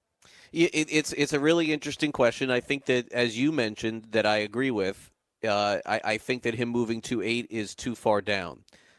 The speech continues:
Uh, I do, I do have some concerns with him on San Diego, and I'll, and I'll illustrate those.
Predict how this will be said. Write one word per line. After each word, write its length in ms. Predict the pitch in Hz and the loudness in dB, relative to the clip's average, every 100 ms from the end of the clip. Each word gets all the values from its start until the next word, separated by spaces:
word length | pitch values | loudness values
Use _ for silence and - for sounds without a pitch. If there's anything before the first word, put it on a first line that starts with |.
| _ | _
Uh, 220 | 82 92 - | -2 -2 0
I 120 | 113 | 0
do, 600 | 113 113 151 196 208 190 - _ _ | -2 0 2 2 -2 -12 -20 _ _
I 140 | 120 131 | 0 2
do 240 | 139 185 | 0 2
have 220 | 180 151 | 4 2
some 320 | - 160 160 | 2 2 2
concerns 1080 | 185 180 147 - - 135 107 98 127 - - _ _ _ _ | 0 -4 -4 -4 0 2 2 -4 -10 -14 -16 _ _ _ _
with 260 | - 117 127 | -2 -2 0
him 180 | 127 120 | -2 0
on 420 | 104 117 120 131 | 0 0 0 -4
San 320 | - 127 117 | -4 -2 -2
Diego, 600 | 131 110 92 95 98 131 - | -2 -2 -2 -2 -2 -4 -8
and 160 | 104 | -4
I'll, 160 | 101 98 | -2 -2
and 100 | 107 | 0
I'll 140 | 101 101 | 0 0
illustrate 460 | 123 123 - 98 95 | 0 -2 -2 -6 -4
those. 160 | 92 | -4